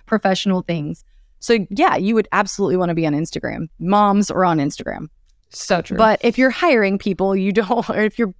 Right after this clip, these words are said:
Speaker 1: team building, you might be on Instagram, depending on the types of teams you're building. But if you're really the person that's responsible for finding the right fit for teams, then LinkedIn's a great place to be. So it's just remembering that. The place that, and it's not, it's because it's not a social media platform,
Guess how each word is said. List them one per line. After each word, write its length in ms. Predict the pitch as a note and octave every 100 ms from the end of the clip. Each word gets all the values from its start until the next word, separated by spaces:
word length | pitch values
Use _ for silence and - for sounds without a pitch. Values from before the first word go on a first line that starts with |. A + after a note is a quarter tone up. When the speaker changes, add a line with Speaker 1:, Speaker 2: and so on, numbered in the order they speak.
| -
Speaker 1:
team 240 | D4 B3+
building, 360 | F#3+ E3 E3+ F3 - - _ _
you 160 | A#3 B3
might 280 | B3 A#4 G3
be 120 | F#3
on 100 | D#3
Instagram, 460 | D#3+ - D#3+ G3
depending 260 | G#3 F#3+ F#3+
on 80 | E3+
the 60 | E3
types 280 | F3+ D#3+
of 120 | E3 D#3 - - -
teams 320 | - A3 F#3
you're 100 | D#3+
building. 420 | C#3+ A#3 F#3+ D3+ E3
But 120 | D#3+
if 120 | F3+
you're 140 | G#3 A3
really 260 | G#3 G#3+ F#3
the 80 |
person 320 | E3 G3 G3+ F3+
that's 180 | D#3
responsible 480 | F3 - F3 E3+ E3+
for 160 | D#3+ D#3
finding 280 | F#3 F3+ E3+
the 60 | D#3+
right 240 | E3 -
fit 240 | - E3+
for 100 | A#3
teams, 300 | C4 D#4+ E4
then 140 | - A#3+
LinkedIn's 400 | B3+ D#4+ C4+ G#3
a 40 |
great 280 | D#3 F3+ -
place 200 | D#3 -
to 80 | -
be. 160 | - - - - _ -
So 220 | - G#3+
it's 180 | G3+ -
just 200 | A#3 - F3 -
remembering 480 | G3 G#3+ G3+ E3+ E3
that. 280 | D3+ - D#3+
The 240 | G3 E3+ - _
place 340 | _ D#4+ F#4+ -
that, 280 | G3 - - _ _ _ _ -
and 100 | A3
it's 140 | G#3 B3+
not, 80 | -
it's 160 | G3 -
because 280 | A3+ A#3+
it's 120 | G#3 G#3
not 120 | F3
a 40 |
social 260 | - F3 E3
media 300 | D#3+ D#3 D3+
platform, 640 | - D#3 - G#3+ A3 A3+